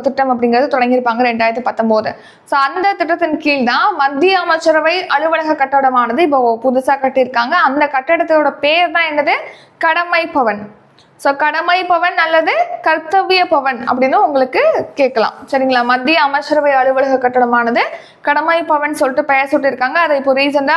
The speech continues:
பிரதமர் நரேந்திர மோடி அவர்கள் வந்து ஓபன் பண்ணியிருக்காங்க. இந்த கர்த்தவ்ய பவன் வந்து ஏழு தளங்கள் கொண்டது. ஒண்ணு புள்ளி ஐந்து லட்சம் சதுர மீட்டர் பரப்பளவுக்கு இதை வந்து க-,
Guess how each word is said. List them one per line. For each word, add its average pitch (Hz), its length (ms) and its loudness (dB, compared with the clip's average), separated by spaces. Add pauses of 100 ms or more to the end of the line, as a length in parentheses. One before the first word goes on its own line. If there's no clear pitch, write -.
(140)
பிரதமர் 285 320 0
நரேந்திர 277 380 0
மோடி 285 180 4
அவர்கள் 262 320 2
வந்து 269 220 2
ஓபன் 247 240 -2
பண்ணியிருக்காங்க. 233 440 0 (580)
இந்த 320 140 0 (100)
கர்த்தவ்ய 370 540 0
பவன் 302 240 0
வந்து 311 160 2 (160)
ஏழு 330 260 0
தளங்கள் 294 380 -2
கொண்டது. 277 260 2 (140)
ஒண்ணு 330 240 -2
புள்ளி 320 280 2 (300)
ஐந்து 392 260 0
லட்சம் 349 380 0 (460)
சதுர 311 220 0 (120)
மீட்டர் 311 400 0
பரப்பளவுக்கு 302 640 0
இதை 311 220 2
வந்து 269 120 2 (120)
க-, 240 100 4